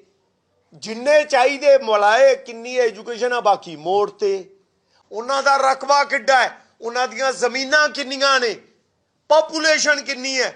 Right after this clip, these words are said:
ਤੇ ਸਾਡੇ ਪੰਜਾਬ ਦੀ ਕਿੰਨੀ ਹੈ, ਆਪੇ ਨਜ਼ਰ ਕਰ ਲਓ। ਸੋ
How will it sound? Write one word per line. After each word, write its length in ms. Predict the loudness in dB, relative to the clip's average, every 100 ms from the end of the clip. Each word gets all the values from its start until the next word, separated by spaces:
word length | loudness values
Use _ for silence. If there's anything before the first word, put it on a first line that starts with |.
| _ -6
ਤੇ 100 | -4
ਸਾਡੇ 340 | 0 0 0
ਪੰਜਾਬ 440 | -2 0 0 0
ਦੀ 100 | -4
ਕਿੰਨੀ 340 | -14 -14 -10 -4
ਹੈ, 60 |
ਆਪੇ 260 | -2 -2 -6
ਨਜ਼ਰ 320 | -8 -12 -14
ਕਰ 200 | -14 -16
ਲਓ। 140 | -18 -20 _ _ _ _
ਸੋ 520 | -2 4 6 4 0